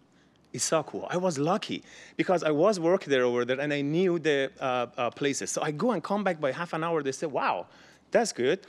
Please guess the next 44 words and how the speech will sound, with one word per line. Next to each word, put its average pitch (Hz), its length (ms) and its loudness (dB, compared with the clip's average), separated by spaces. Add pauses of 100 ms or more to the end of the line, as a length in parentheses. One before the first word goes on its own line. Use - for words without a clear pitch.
(320)
Next 190 260 2
one 180 160 2
was 156 180 2
in 147 60 -2
the 131 80 -2
Fifth - 400 2
Street 143 260 -4
in 123 80 -4
Seattle. 92 460 -4 (160)
With 117 100 -8 (180)
full-size 220 520 4
van, 165 320 4 (300)
narrow 202 360 6
street. 160 480 2 (680)
<laughs> - 680 -18
That's 240 240 6
okay. 160 340 4
I 208 100 6
never 247 240 8
say 214 260 4
no 190 300 6
because 175 300 2
I 147 100 2
knew 156 300 4
I'm 170 180 2
not 160 180 2
in 139 80 0
the 123 80 0
position 135 480 -4
say 127 240 -4
no. 117 420 -2 (500)
Even 147 220 0
though 139 120 2
I 127 60 2
got 131 180 0
my 110 120 -4
bachelor, 147 560 0
I 120 80 -4
got 117 260 -2
good 147 160 -2
income, 135 440 -4
I 123 60 -4
got, 120 200 -2 (220)
but 208 220 2